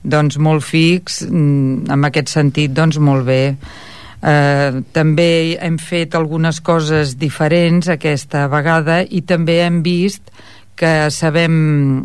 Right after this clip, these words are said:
estem començant a saber captar públic de fora. Eh, tant, per exemple, vam tenir, eh, una actuació musical d'una música així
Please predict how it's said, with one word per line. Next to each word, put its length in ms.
estem 320
començant 680
a 120
saber 380
captar 500
públic 520
de 180
fora. 440
Eh, 320
tant, 480
per 140
exemple, 520
vam 220
tenir, 640
eh, 500
una 240
actuació 480
musical 640
d'una 240
música 520
així 600